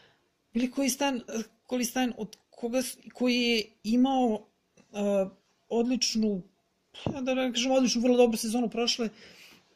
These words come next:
<clears throat> vrlo, vrlo dobru prošlu sezonu,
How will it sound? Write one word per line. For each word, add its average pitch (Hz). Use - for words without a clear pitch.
<clears throat> 202
vrlo, 247
vrlo 247
dobru 240
prošlu 240
sezonu, 226